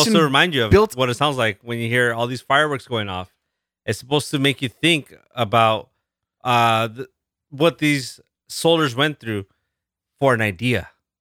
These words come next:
Speaker 1: Exactly.
Speaker 2: Nothing, nothing was guaranteed. It was an idea at the time.
Speaker 1: It wasn't even soldiers, dude. It was fucking farmers.
Speaker 2: Yeah.
Speaker 1: It was people living in their fucking house that volunteered for the fucking militia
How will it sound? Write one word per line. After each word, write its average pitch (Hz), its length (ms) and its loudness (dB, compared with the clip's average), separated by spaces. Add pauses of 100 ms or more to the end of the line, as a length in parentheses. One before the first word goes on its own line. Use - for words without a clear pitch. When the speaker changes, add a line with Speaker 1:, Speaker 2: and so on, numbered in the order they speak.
(480)
Speaker 1:
Exactly. 180 360 4
Speaker 2:
Nothing, 175 100 2
nothing 208 320 2
was 175 160 -2
guaranteed. 135 540 -4 (300)
It 143 120 0
was 160 200 2
an 127 80 -2
idea 110 560 0
at 101 120 -12
the - 80 -20
time. 85 340 -8 (240)
Speaker 1:
It 175 60 6
wasn't 226 240 6
even 226 160 4
soldiers, 226 420 2
dude. 220 160 2
It 220 40 4
was 208 180 2
fucking 214 400 -2
farmers. 185 800 -2
Speaker 2:
Yeah. 165 240 2 (440)
Speaker 1:
It 170 60 6
was 202 100 2
people 226 300 2
living 214 220 2
in 214 80 2
their 175 80 2
fucking 214 400 -2
house 208 240 -2
that 160 140 2
volunteered 202 600 2
for 196 100 -4
the 165 100 0
fucking 196 400 -2
militia 185 480 0